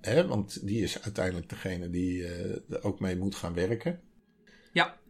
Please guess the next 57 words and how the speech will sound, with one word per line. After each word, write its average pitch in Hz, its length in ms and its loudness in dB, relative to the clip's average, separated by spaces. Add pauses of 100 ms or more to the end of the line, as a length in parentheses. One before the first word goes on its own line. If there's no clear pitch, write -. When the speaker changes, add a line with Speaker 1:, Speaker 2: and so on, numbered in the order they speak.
(220)
Speaker 1:
Dat 120 220 6
die 139 200 12
ook 139 260 6
bij 123 180 12
dat 117 200 8
verificatieoverleg 104 1200 6
zitten 95 480 2 (100)
en 117 160 0
dat 123 180 4
er - 60 -10
geen 120 260 0
ruis 110 300 6
op 85 120 0
de - 100 -2
lijn 82 240 2
kan 82 200 -4
ontstaan. 85 420 -8 (360)
Speaker 2:
Ja, 247 320 12
maar 208 140 8
dat 214 140 6
vind 254 180 12
ik 226 60 6
alleen 247 240 12
maar 240 120 12
slim, 240 360 10
want, 160 340 2
eh, 160 100 0 (540)
je 170 160 6
maakt 190 260 8
inderdaad 170 360 2
met 175 160 4
elkaar 147 240 2
kennis 180 440 4
en 156 140 2
je 151 60 4
wisselt 160 300 0
even 147 220 0
wat, 143 220 -2
eh, 139 180 2
de 151 80 -2
gegevens 165 520 0
uit. 135 240 2 (640)
En 175 140 10
je 175 80 12
weet 175 220 12
met 156 160 2
wie 175 120 8
je 160 80 8
te 160 120 0
maken 190 360 4
hebt, 139 180 4
zowel 160 420 0
aan 143 140 4
aanbesteden 143 480 4
dienstkant 151 480 6
als 139 160 0
aan 143 260 2